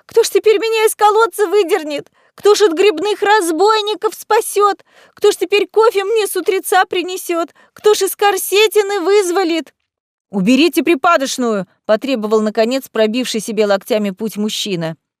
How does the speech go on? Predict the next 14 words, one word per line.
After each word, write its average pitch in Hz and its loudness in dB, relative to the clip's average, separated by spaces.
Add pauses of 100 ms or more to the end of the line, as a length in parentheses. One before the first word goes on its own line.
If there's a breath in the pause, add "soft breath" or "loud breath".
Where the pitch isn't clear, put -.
(100)
«Я 330 2
не 294 0
припадочная!» — 285 -2 (260 soft breath)
огрызнулась 226 0
Лиза. 214 -4 (160 soft breath)
«Я 294 4
страдалица!» 339 0 (580)
«А 175 -8
я 226 2
доктор 226 0
Север 285 -2
из 233 -6
Залесных 240 0
Далей. 196 0